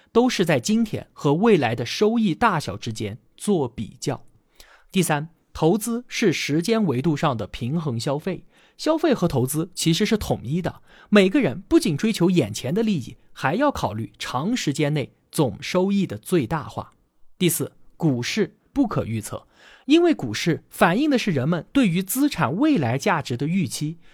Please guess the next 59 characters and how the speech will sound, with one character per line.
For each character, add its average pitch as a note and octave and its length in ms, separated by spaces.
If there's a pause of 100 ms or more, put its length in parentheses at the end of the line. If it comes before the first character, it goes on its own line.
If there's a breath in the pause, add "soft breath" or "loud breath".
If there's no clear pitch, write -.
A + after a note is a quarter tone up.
(140)
新 E4 260
信 D#4 220
息 G3+ 160
的 D3+ 80
出 G3+ 220
现 A3+ 300
会 A#3+ 200
改 - 280
变 G#3 200
预 D3+ 140
期， - 240 (280 loud breath)
而 F#3+ 140
在 A#3+ 160
今 A3 240
天 - 320
永 G3 380
远 D3 180
得 C3 220
不 D3+ 100
到 C#3 280
明 D#3+ 300
天 G#3 220
才 C3 180
会 C3+ 160
出 C#3+ 220
现 C#3+ 180
的 G#2+ 80
信 A#2+ 220
息， C3+ 260 (280 loud breath)
也 D3 160
就 G3+ 120
不 C4 220
知 B2+ 160
道 - 260
人 C#3+ 180
们 G3+ 140
的 C3 120
预 E3 200
期 C#3+ 320
会 D3+ 240
如 A#2 300
何 A#2+ 220
改 - 240
变。 - 220 (440 loud breath)
股 E3+ 200
市 F#3+ 280 (100)
对 C#4+ 120
于 A#3+ 140
股 C3 220
价 F#3 180
的 D3 80
定 G3 200
价 D#3+ 200
是 D#3+ 100
非 C4 220
常 D3 220
有 A#2 120
效 F#2+ 240
的， - 160